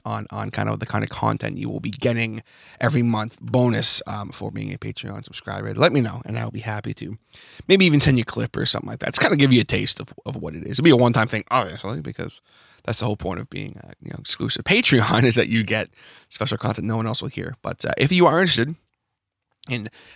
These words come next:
helping this show out, going above and beyond and being just the best people in the entire world, even though you are the best person in the entire world, just for clicking that play button. If you wanna go that extra mile, check out patreon dot com forward slash the hotter show.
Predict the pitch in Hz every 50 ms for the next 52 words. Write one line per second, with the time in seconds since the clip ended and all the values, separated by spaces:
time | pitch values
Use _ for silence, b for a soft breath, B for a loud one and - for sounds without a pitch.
0 | B B 123 - 127 120 120 117 110 - - - 113 110 110 110 107 104 - 113
1 | 113 117 135 127 127 110 117 113 110 110 107 107 110 110 110 107 104 107 104 104
2 | 104 107 101 101 104 - - 104 107 - 107 101 - - - - 104 - - 104
3 | 101 101 90 90 - - 110 113 110 101 101 101 104 107 104 110 123 147 156 185
4 | 190 170 139 127 139 147 139 120 110 107 - - - 85 - 92 98 98 90 87
5 | 95 90 87 87 90 87 98 117 139 147 - - - 101 - 95 95 - - -
6 | - 80 78 82 92 - - 110 120 - B B B B B B B - 131 135
7 | 147 160 156 147 131 131 131 123 113 117 113 - - 117 - - - 120 110 107
8 | 101 98 98 98 101 107 117 - _ B B B B B B B B 147 131 -
9 | 139 127 - - 135 135 120 - 127 123 113 113 113 110 117 110 - - 110 101
10 | 104 104 - 113 113 107 104 - - 107 101 98 - - - 131 127 107 101 101
11 | 101 101 101 110 - 113 101 98 98 107